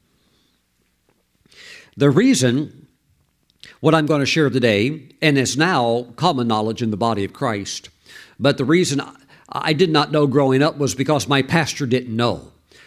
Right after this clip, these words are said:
So you can only teach, you can only impart what you have received.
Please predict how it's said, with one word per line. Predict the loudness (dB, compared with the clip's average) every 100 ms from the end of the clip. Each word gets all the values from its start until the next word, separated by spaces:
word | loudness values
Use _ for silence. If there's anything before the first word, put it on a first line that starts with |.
| _
So | 0 2 2
you | 2 2
can | 4 2
only | 2 0
teach, | 0 2 2 0 -6 -12 -6
you | 0 2
can | 4
only | 2 0 -2
impart | -6 -6 -2 0 0 -4 -20 -20 _
what | -2 0 2
you | 0
have | 2 0 0 -6 -8
received. | -6 -4 0 0 0 -6 -14